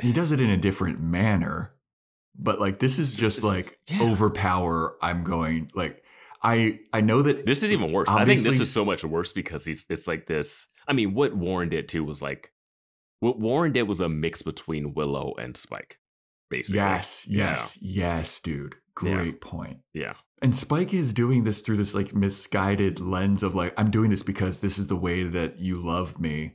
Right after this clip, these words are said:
Speaker 2: Mm-hmm.
Speaker 1: and this is how I make you love me."
Speaker 2: Which is
Speaker 1: And
Speaker 2: scary.
Speaker 1: then Buffy, dude, so fucking horrifying.
Speaker 2: And e-, what adds to it is that when she goes into the bathroom, there's this high camera angle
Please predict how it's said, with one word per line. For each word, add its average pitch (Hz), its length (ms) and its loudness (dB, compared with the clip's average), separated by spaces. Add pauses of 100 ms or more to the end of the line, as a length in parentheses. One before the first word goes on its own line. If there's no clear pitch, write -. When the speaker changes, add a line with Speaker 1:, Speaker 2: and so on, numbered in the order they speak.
Speaker 2:
Mm-hmm. 80 200 -8
Speaker 1:
and 90 120 0
this 85 140 -4
is 90 80 -2
how 87 240 -2
I 82 80 -2
make 90 380 -4
you 87 80 -4
love 87 320 -4
me." 76 320 -6 (160)
Speaker 2:
Which 78 200 -8
is 80 60 -4
Speaker 1:
And 90 160 0
Speaker 2:
scary. 85 200 0
Speaker 1:
then 90 60 -8
Buffy, 92 540 -2 (480)
dude, 87 460 -4 (560)
so 101 440 0
fucking 82 380 -6
horrifying. - 720 -6
Speaker 2:
And 113 160 0
e-, 127 240 -2 (140)
what 107 240 -2
adds 113 320 -2
to 85 160 0
it 78 120 -2
is 87 180 -2
that 85 240 -2 (340)
when 92 100 -2
she 110 140 -4
goes 135 140 -2
into 139 180 -4
the 107 120 0
bathroom, 98 420 -4
there's 85 200 -4
this 78 140 -8
high 85 420 -4
camera 92 540 -6
angle 131 440 -6